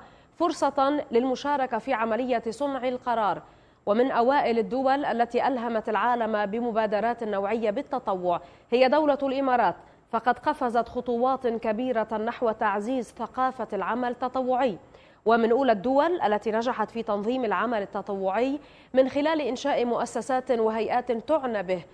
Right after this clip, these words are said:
ويظهر ذلك جليًا في البرامج الإنسانية والخيرية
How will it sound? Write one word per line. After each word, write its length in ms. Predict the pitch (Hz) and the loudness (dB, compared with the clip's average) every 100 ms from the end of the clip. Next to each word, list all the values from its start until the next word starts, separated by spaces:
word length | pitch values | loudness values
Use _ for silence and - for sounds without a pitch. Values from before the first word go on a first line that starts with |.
| - _ | -20 _
ويظهر 480 | 196 220 233 220 208 | 2 2 2 0 0
ذلك 340 | 196 233 226 208 | 2 0 0 -4
جليًا 480 | 190 190 254 302 | -4 -4 0 0
في 140 | 294 240 | 0 -2
البرامج 420 | 185 185 208 190 | 0 0 0 -4
الإنسانية 540 | 165 185 202 226 247 | -8 -8 -6 -4 0
والخيرية 720 | 196 233 - 214 190 185 202 | 0 -2 -4 -6 -4 -2 -2